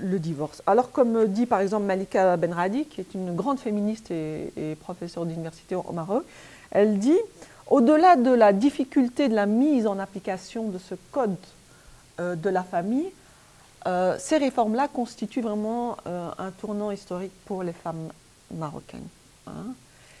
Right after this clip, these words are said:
Mais malheureusement, ce code de la famille n'est pas entièrement égalitaire, euh, parce que déjà l'inégalité successorale, on ne l'a même pas touchée, on ne l'a même pas évoquée, hein.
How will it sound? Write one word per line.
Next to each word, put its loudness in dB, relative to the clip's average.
Mais 2
malheureusement, 2
ce -4
code 2
de 0
la 4
famille 2
n'est 0
pas -2
entièrement -4
égalitaire, -4
euh, 6
parce 2
que 6
déjà 0
l'inégalité 0
successorale, -6
on -4
ne -6
l'a -4
même -6
pas -8
touchée, -12
on -4
ne -6
l'a -6
même -10
pas -8
évoquée, -6
hein. -10